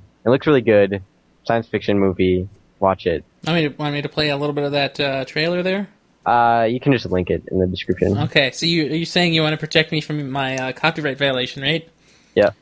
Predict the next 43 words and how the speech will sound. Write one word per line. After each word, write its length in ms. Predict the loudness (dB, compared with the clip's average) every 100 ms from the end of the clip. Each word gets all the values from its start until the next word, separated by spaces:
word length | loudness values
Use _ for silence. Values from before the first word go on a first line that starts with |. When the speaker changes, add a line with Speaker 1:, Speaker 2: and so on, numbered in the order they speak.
| _
Speaker 2:
Because, 260 | -2 0 0
you 60 |
know, 80 | -2
the 100 | 0
M 140 | 0 0
P 120 | -2
P 180 | -2 2
A 300 | 2 0 -2
or 240 | -4 -6 -4
whatever 260 | -2 -2
they're 140 | -4 -6
called, 320 | -4 -4 -4
uh, 220 | -4 -4 -8 -8
they, 180 | -6 -6
uh, 180 | -10 -12
they 80 | -12
wanna 220 | -10 -10
totally 400 | -4 2 4 4 2
Speaker 1:
M 40 |
P 60 | 2
A. 20 |
Speaker 2:
take 100 | 0
me 100 | -2
down. 320 | -6 -6 -10 -12 -20 -20 _ _ _ _ _ 2
Speaker 1:
Oh 80 | 4
yeah, 280 | 4 0 -8 2
they 120 | 6
will. 260 | 6 6 0 _ -6
Speaker 2:
Mm-hmm. 460 | -4 -2 0 0 0 -8 -20 -20 -4
Speaker 1:
They're 180 | -2 -2 -4 -4
time-traveling 680 | -2 0 0 2 2 2 4
murderers. 640 | 4 4 2 0 -4 -16 -10 2
Speaker 2:
Yeah, 220 | 4 6
Speaker 1:
But 60 | 2
then 200 | -2 -2 0
Speaker 2:
that's 220 | 0 2
right. 280 | 0 0 -4
They're 140 | -4 -2
gonna 160 | -2
do 160 | -2 -4
it. 200 | -4 -8
Speaker 1:
Yeah. 60 | -10 _ _ _ _ _ _ 2 4 2
Um, 320 | 0 -2